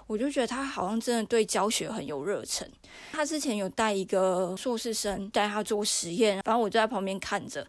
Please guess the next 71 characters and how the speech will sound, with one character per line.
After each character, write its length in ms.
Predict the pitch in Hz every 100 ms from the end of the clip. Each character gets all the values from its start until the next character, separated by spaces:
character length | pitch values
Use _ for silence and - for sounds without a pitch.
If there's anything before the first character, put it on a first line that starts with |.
| - -
研 180 | 202
究 140 | 220 247
设 180 | 262 233
计 180 | 233
啊， 140 | 220 196
然 80 | 196
后 80 |
到 160 | 208 226
最 140 | 220
后 100 | 226
写 240 | 220 - 185
论 180 | 208 226
文， 220 | 185 180
然 100 | 185
后 80 | 190
他 160 | 214
也 80 | 202
帮 180 | - -
忙 240 | 208 131 -
改 220 | - 104
这 100 | 226
个 60 | 185
论 180 | 175 139
文。 60 |
然 80 | 165
后 140 | 233
我 100 | 240
就 140 | 185 226
一 60 |
直 120 | 233 208
觉 160 | 196
得 220 | 196 185 - - - - -
啊， 260 | 220 220
改 200 | 233 -
论 160 | 185 247
文 220 | 240 190
我 120 | 190 185
觉 100 | 214
得 80 |
好 160 | 220 202
困 260 | - 226 175
难 160 | 131 139
哦， 100 | -
就 140 | 214
是 240 | 214 226
我 120 | 196 220
一 60 |
直 100 | 254
想 220 | 269 214
象 240 | 214 233 214
哪 160 | 190
一 40 | 202
天 200 | 240 214
如 120 | 208
果 360 | 196 170 143 - -
老 200 | 202 214
板 180 | 233 185
也 80 | 160
给 120 | 185
我 160 | 202 160
一 120 | 143
个 340 | 165 143 131 - _ - _ _ _
硕 280 | - - 208
士 220 | 196 208
生， 260 | 190 185 175
然 120 | 185
后 260 | 208 165 151 -
他 220 | 196 196
写 280 | - - 139
论 220 | 175 151
文， 180 | 127